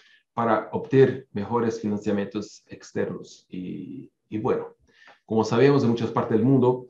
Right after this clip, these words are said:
las instituciones financieras internacionales, las I F Is, yo voy a llamarlas ahora, eh, así,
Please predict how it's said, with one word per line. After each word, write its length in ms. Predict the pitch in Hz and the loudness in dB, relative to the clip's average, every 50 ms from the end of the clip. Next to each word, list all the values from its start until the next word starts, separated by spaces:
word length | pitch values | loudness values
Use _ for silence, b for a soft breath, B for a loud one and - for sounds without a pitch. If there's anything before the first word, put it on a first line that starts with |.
| b b b b b b | b b b b b b
las 340 | - 113 110 110 110 - - - | -6 -2 -2 -2 -2 -2 -8 -10
instituciones 720 | 113 107 - - 104 - 120 98 - - 143 147 143 - - | -12 -12 -10 -10 -10 -8 -8 -6 0 4 4 4 4 4 2
financieras 480 | 131 123 120 113 - 120 117 117 104 | 0 0 0 -2 -2 0 0 0 0
internacionales, 960 | 101 104 - - 101 110 104 - - 113 107 110 117 127 127 - - - _ - | 0 -2 -2 -2 -2 -2 -2 -2 -2 0 0 2 2 0 0 -2 -4 -8 _ -4
las 260 | 92 95 95 - - - | -4 -4 -4 -6 -8 -4
I 180 | 123 127 113 | -2 2 4
F 200 | 113 - - 101 | 4 4 4 2
Is, 280 | 101 113 123 120 - 104 | 2 0 0 -2 -4 0
yo 100 | 107 107 | 0 2
voy 200 | 107 110 110 113 | 6 6 6 6
a 140 | 113 - - - | 6 2 -2 -6
llamarlas 460 | 95 92 98 104 107 107 104 101 92 | -6 -4 -2 0 0 0 0 0 0
ahora, 360 | 104 101 104 104 98 90 - _ | 0 0 2 0 -2 -2 -6 _
eh, 220 | - 95 101 98 104 | -6 -6 -4 -4 -4
así, 320 | 98 92 - - 127 - | -6 -6 -4 -4 -4 -4